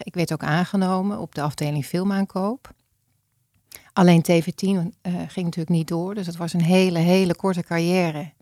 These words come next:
Ik denk dat ik na drie weken op straat stond. <laughs> En, eh, daarna ben ik gevraagd om door te gaan voor, eh,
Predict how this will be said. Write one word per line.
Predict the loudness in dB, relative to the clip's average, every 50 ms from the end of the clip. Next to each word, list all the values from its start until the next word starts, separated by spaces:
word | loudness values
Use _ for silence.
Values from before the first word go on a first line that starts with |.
| _ _ _ _ _ _ _ _ _ _ _ _ _ _ _ _ _
Ik | -10 -10 -6
denk | -2 -2 0
dat | 0 -2 -4
ik | -4
na | -2 -2 -2
drie | 0 -2 -2 -2 -2 -2
weken | 0 2 2 2 0 0 -4 -4 -4 -4
op | -6 -8
straat | -8 -8 -4 -2 0 0 0 -2
stond. | -2 -4 -4 -4 -4 -4 -6 -8 -12 -14 -16 -20 _ _ _ _
<laughs> | -8 -4 -2 0 2 2 2
En, | 2 4 4 4 4 4 2 2
eh, | 2 2 2 4 4 4 4 2 2 2
daarna | 0 0 2 2 2 0 2
ben | 0 0 -2
ik | -2 -6
gevraagd | -8 -12 -8 -6 -4 -4 -4 -4 -6 -10
om | -10 -6
door | -6 -6 -6 -6
te | -6 -8
gaan | -8 -6 -6 -4 -4 -6 -6
voor, | -8 -10 -12 -10 -8 -6 -6 -8 -10 _ _ _ _ _ _ _ _ _ _ _ _ _ _
eh, | -12 -10